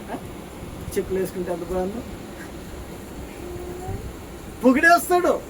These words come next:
ఎందుకు? ఆ మనిషిని ప్రేమిస్తున్నాడు కనుక. దేవునికి స్తోత్రం కలుగును. ఆడికి వంకర ముక్కే, ఆ? సింపురు జుట్టే, ఏమేమంటో తెలుసా? "హీరో లెక్కున్నాడు, హీరో లెక్కున్నావు తెలుసా?"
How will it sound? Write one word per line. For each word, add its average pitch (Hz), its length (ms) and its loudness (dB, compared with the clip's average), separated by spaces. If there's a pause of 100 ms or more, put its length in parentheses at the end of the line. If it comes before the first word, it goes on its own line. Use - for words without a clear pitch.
(600)
ఎందుకు? 262 240 6 (880)
ఆ 175 60 0
మనిషిని 262 380 4
ప్రేమిస్తున్నాడు 269 640 4
కనుక. 196 200 0 (320)
దేవునికి 202 280 0
స్తోత్రం 220 360 -2
కలుగును. 190 300 0 (1200)
ఆడికి 254 220 6
వంకర 233 300 6
ముక్కే, 277 420 6 (1120)
ఆ? 302 160 0 (360)
సింపురు 254 300 8
జుట్టే, 277 480 6 (720)
ఏమేమంటో 247 440 6
తెలుసా? 247 320 6 (220)
"హీరో 190 340 4
లెక్కున్నాడు, 196 580 0 (1120)
హీరో 247 220 10
లెక్కున్నావు 277 500 6
తెలుసా?" 254 380 6